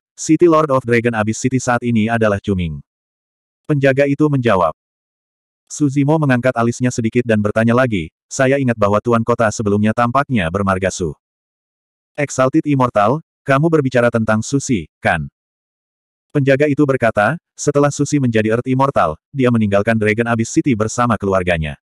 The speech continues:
Dia seharusnya bergabung dengan Sekte Abadi." Su Zimo mengangguk sedikit.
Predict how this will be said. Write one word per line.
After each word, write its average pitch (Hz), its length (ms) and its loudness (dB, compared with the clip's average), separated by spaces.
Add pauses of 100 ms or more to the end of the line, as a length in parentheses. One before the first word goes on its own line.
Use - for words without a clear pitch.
(340)
Dia 151 240 2
seharusnya 135 480 -2
bergabung 120 480 0
dengan 107 240 0
Sekte 135 320 -2
Abadi." 90 480 0 (560)
Su 165 240 4
Zimo 143 320 0
mengangguk 120 400 2
sedikit. 110 400 -4